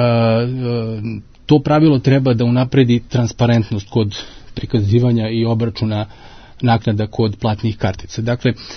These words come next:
do donošenja zakona, znači, postojalo, da kažem, neko pretpostavljeno pravilo kod banaka, znači, koje su one primenjivale i ugovorima, da se, e, trgovačke naknade prikazuju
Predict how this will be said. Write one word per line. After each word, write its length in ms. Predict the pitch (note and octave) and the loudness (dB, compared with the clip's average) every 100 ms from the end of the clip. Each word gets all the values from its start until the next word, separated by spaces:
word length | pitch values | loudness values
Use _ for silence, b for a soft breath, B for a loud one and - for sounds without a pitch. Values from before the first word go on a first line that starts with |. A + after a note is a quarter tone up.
| B B2 A#2+ A2 | B -2 0 2
do 220 | A2+ C#3 | 2 4
donošenja 560 | D3 E3 F#3+ F3+ D3+ | 6 4 4 4 2
zakona, 600 | C3 C#3 C#3 - E3+ D3+ | 2 0 0 0 2 2
znači, 600 | C3+ C#3 C#3 C3 C#3+ B2+ A#2+ B B - | 0 2 0 2 2 2 2 B B -2
postojalo, 420 | C3+ - C#3 A#2 | 0 2 2 2
da 120 | A2 | 0
kažem, 240 | - C3 | -2 0
neko 220 | B2 B2 B2 | 0 0 -4
pretpostavljeno 720 | A#2 G#2+ B2+ - C#3 C3 A2+ | -4 -4 -4 2 4 4 0
pravilo 500 | B2+ A#2+ B2+ C3 A#2+ B B - | -2 0 2 2 0 B B -4
kod 160 | B2+ | 0
banaka, 400 | A2+ B2+ C3+ C#3 | 4 4 4 2
znači, 420 | B2+ C3 - C3 A#2 | 0 0 0 0 0
koje 180 | - C3 | -2 -2
su 140 | - C3 | 2 2
one 100 | C3 | 2
primenjivale 640 | C3 B2+ B2+ C3 C#3 B2 | 2 4 4 2 2 2
i 40 | A2+ | 2
ugovorima, 560 | B2 C#3 C#3+ C#3 B2 | 2 2 4 4 2
da 140 | A#2 A#2+ | 0 -4
se, 180 | - | -2
e, 80 | A#2 B B B B - A#2+ A#2 A2 G#2 A2 - | -2 B B B B -4 0 2 2 -2 -6 -2
trgovačke 480 | - D#3+ F3+ D3+ - | 2 4 4 2 0
naknade 420 | C3+ D3+ C#3+ B2+ | 0 2 2 2
prikazuju 760 | A#2+ B2 - C3+ B2+ D3 C3 A#2 | 0 -4 -2 -2 4 6 8 4